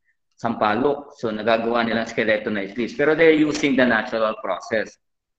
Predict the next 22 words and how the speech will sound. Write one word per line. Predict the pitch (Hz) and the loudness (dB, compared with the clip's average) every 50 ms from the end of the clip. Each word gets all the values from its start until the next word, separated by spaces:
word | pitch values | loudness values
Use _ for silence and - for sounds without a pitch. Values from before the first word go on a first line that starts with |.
| _ _ _ | _ _ _
Gumagamit | 147 156 170 180 175 175 175 170 175 170 - - | -2 0 2 4 4 4 4 2 0 -6 -8 -6
din | 165 160 156 160 | -6 -4 -4 -6
yung | - 160 | -6 -6
iba | 143 139 147 147 147 | 0 2 2 4 4
ng | 139 135 131 127 127 123 | 2 2 2 0 0 -2
tinatawag | 123 117 123 120 - 127 123 120 120 120 | -2 -4 -6 -2 2 2 2 2 0 -2
nating | 117 - 127 127 113 - | -2 -2 -4 -4 -2 0
para | 120 113 113 117 117 | 0 2 2 0 0
rubber | 113 110 107 104 - 135 139 135 127 - - - - _ _ _ _ _ _ _ _ _ _ 131 | 0 0 -2 0 2 2 2 2 2 -2 -8 -14 -20 _ _ _ _ _ _ _ _ _ _ -2
o | 127 131 | 0 2
yung, | 135 139 135 127 127 127 127 - - | 2 2 2 0 0 -2 -4 -6 -4
ah, | 120 117 117 113 113 117 - - - - - | -2 0 0 0 0 0 -2 -6 -10 -14 -10
pinagkukuhanan | - 143 139 139 127 131 143 127 131 131 127 123 123 120 123 120 | -6 -6 -4 -4 -4 -4 -4 -4 -2 -2 0 2 2 2 2 0
natin | 120 117 113 110 117 117 117 | 0 0 -2 -2 -4 -4 -4
ng | 117 117 - | -4 -4 -4
dagta | 110 107 - - - 117 117 113 | -4 -6 -6 -4 -2 -2 -2 -2
ng, | 113 117 113 110 107 104 101 98 95 98 104 - _ _ _ _ _ _ _ _ _ _ _ _ _ _ _ _ - | -2 -4 -4 -6 -6 -8 -8 -10 -12 -14 -14 -18 _ _ _ _ _ _ _ _ _ _ _ _ _ _ _ _ -6
ng | 127 117 104 - 151 | -4 -4 -4 -2 0
puno | 165 175 160 131 120 120 123 - - - - | 0 2 2 2 0 -2 -2 -6 -10 -6 -2
para | 113 113 117 113 113 | 0 0 0 0 -2
gamiting | 107 110 110 104 - 120 110 110 104 | -2 -4 -4 -6 -6 -8 -8 -4 -2
rubber, | 95 95 95 90 - 123 117 - | -2 -2 -2 0 0 0 0 -2